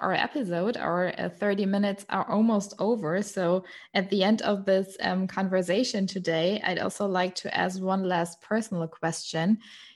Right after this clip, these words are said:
You're a true supporter of transatlantic relations and the ties between companies on both sides of the Atlantic.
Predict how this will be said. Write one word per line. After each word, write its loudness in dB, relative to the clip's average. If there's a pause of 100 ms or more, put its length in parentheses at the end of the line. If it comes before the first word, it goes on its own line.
You're 8
a 0
true 2
supporter 2
of -2
transatlantic -2
relations 0
and 0
the 0
ties 0
between -2
companies -2
on -4
both -2
sides -2
of -6
the -4
Atlantic. -4